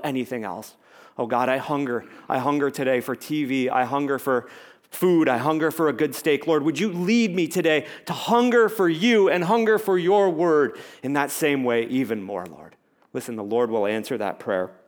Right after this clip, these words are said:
I pray that we would start praying that as a church here together. The whole psalm really comes down to this verse.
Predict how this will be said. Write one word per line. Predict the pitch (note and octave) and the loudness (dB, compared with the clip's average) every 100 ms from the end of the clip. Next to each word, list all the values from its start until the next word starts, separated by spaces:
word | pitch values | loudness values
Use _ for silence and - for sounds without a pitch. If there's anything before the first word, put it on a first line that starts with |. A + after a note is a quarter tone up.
| _ - - | _ -10 -6
I | |
pray | B2 C#3 | -2 0
that | B2 | 0
we | A#2+ | 0
would | A#2+ A#2+ | -2 -2
start | B2+ A#2+ | -2 -2
praying | C3+ A#2+ A#2+ | 0 0 0
that | A#2 G#2 | -2 -2
as | - A2+ | -4 -8
a | A#2+ | -6
church | - C#3 B2 - - - - | -2 -2 -2 -8 -16 -20 -4
here | C#3 | -2
together. | A#2+ A#2 B2 A#2 G#2+ G#2 - _ _ _ _ _ _ _ - | -2 -2 0 2 0 -4 -16 _ _ _ _ _ _ _ -10
The | C3 | -6
whole | A#2+ D#3+ D#3+ | 0 2 2
psalm | D#3+ D3 C#3+ C3 | 2 2 2 0
really | C3+ | 0
comes | C3+ D3 B2 | 0 -2 0
down | C#3 B2+ A#2+ | 0 0 0
to | |
this | A#2+ A2+ | -2 -4
verse. | A#2+ A2 G#2 | -2 -2 -4